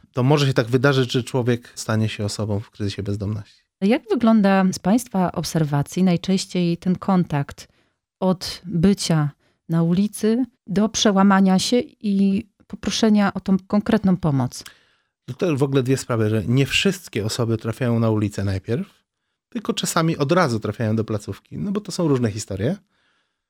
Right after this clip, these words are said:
Speaker 1: Czasami, no, w-, właśnie s-, wiedzą jakby o towarzystwie i kiedy się tak dzieje, że, że tracą ten, e, dach nad głową, to po prostu zgłaszają się do nas lub zgłaszają się do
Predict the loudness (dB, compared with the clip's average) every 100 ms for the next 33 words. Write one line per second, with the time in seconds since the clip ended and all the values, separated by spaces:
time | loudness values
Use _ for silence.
0 | _ _ _ -4 0 2 4 2 2 0
1 | -2 -2 -2 -2 0 0 0 -2 -4 -12
2 | -16 -16 _ _ _ _ -6 0 4 4
3 | 2 0 0 0 2 2 2 0 0 2
4 | 2 0 -2 -6 -2 0 -2 -2 0 0
5 | -2 -4 -4 -4 -4 -6 -2 0 2 0
6 | 0 -2 -2 -6 _ _ _ _ _ _
7 | -6 -4 0 2 2 0 -2 -2 -2 0
8 | 0 2 0 -2 -6 -2 0 0 0 0
9 | -2 -8 -10 -10 -8 -10 -6 -6 -6 -4
10 | -4 -2 -2 -2 -2 -2 -4 -4 -2 0
11 | -2 0 -2 -2 -4 -2 -2 -4